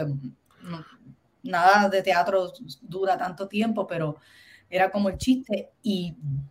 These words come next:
duró, o sea, siguió creciendo los domingos, eh,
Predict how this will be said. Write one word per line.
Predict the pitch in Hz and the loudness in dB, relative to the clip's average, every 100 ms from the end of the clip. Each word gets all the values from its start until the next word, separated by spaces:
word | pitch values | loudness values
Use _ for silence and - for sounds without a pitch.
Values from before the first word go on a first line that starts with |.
| _ _ - | _ _ -6
duró, | 143 196 175 202 330 - | 0 0 2 4 6 4
o | 180 | 0
sea, | 202 170 160 | -2 -2 -2
siguió | - 175 151 160 170 180 | -6 -8 -6 -6 -4 -4
creciendo | 220 233 247 226 220 226 | -4 -6 -2 -2 0 -2
los | 226 214 | -4 -2
domingos, | 233 226 202 196 202 196 202 | 0 2 0 -2 -2 0 0
eh, | 185 160 | -2 -6